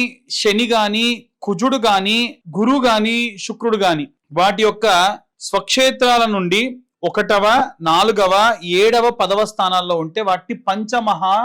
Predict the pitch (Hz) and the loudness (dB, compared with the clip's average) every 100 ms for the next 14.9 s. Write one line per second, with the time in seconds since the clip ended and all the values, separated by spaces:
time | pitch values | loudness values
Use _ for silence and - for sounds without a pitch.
0 | 262 _ _ 208 202 - 214 180 165 185 | -4 _ _ -10 -8 -4 -2 -2 -4 -6
1 | 147 - _ _ - 131 160 190 220 247 | -8 -14 _ _ -4 -2 0 -2 -2 -4
2 | 196 214 180 202 214 247 254 240 220 220 | -4 -6 -6 -4 -4 -4 -6 -4 -2 -2
3 | 220 214 - 202 196 180 139 147 247 370 | -2 -2 -4 -4 -2 -2 -2 0 0 -2
4 | _ _ _ _ _ - 247 302 269 240 | _ _ _ _ _ -2 0 2 0 0
5 | 214 180 170 147 139 190 277 277 _ _ | 0 0 0 0 2 2 2 -2 _ _
6 | - 220 240 190 185 226 269 254 247 247 | -8 -6 -4 -2 -2 -2 0 0 2 4
7 | 240 220 196 220 220 226 170 185 214 214 | 4 2 -2 -6 -6 -10 -4 0 0 -2
8 | 196 170 - 147 170 233 254 - _ _ | -4 -6 -8 -8 -6 -6 -6 -14 _ _
9 | _ _ _ 208 254 254 233 247 226 226 | _ _ _ 0 2 2 0 -4 -2 -2
10 | 220 208 202 214 220 175 143 - _ _ | 2 2 2 -6 -4 -4 -6 -10 _ _
11 | _ _ _ _ _ 165 208 226 220 190 | _ _ _ _ _ 0 2 2 -4 -2
12 | 180 202 220 233 220 233 233 269 294 202 | 0 0 2 0 0 -4 -2 -2 -2 -4
13 | 214 233 262 247 233 214 240 185 170 196 | -4 0 0 0 0 -2 -8 -6 0 2
14 | 254 269 247 220 208 202 190 185 | 2 0 2 0 2 2 2 -2